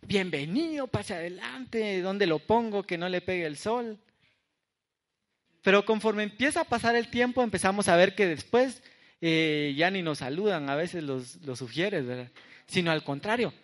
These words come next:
"Mire, eh, córrase su suéter", o, o nos hacen un mal gesto, empiezan a haber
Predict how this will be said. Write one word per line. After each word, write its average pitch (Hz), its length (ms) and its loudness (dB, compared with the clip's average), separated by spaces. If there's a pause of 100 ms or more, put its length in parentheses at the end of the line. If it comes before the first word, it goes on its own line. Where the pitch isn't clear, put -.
(200)
"Mire, 294 400 0 (100)
eh, 180 300 -4
córrase 240 480 -8
su 247 120 -8
suéter", 277 440 -2
o, 156 580 0
o 156 240 -2
nos 151 200 -4
hacen 202 260 -2
un 180 160 -8
mal 165 160 -4
gesto, 220 480 -6
empiezan 180 420 -8
a 147 40 -2
haber 165 280 0